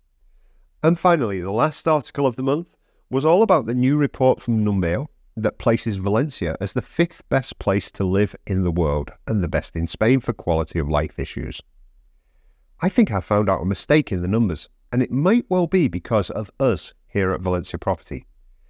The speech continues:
Have a read about it, but again, here's a snippet. The Numbeo Index is taken in real time from people living in towns and cities all over the world.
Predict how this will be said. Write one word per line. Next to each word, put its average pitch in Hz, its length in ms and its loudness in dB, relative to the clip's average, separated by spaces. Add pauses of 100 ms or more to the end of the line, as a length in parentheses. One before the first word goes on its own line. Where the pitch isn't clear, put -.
(220)
Have 240 140 2
a 220 60 2
read 185 200 4
about 87 320 2
it, - 200 -2 (200)
but 104 140 0
again, 107 440 0 (120)
here's 156 220 0
a 120 60 -4
snippet. - 500 -6 (680)
The 120 120 2
Numbeo 180 500 4
Index 107 460 0
is - 180 -8
taken 117 300 -2
in 107 140 0
real 123 200 2
time 82 380 -4
from - 180 -4
people 98 300 -2
living 98 240 0
in 98 100 2
towns 101 380 0
and 117 120 -4
cities 87 360 -4
all 82 160 2
over 82 160 0
the 80 80 -4
world. 82 320 -2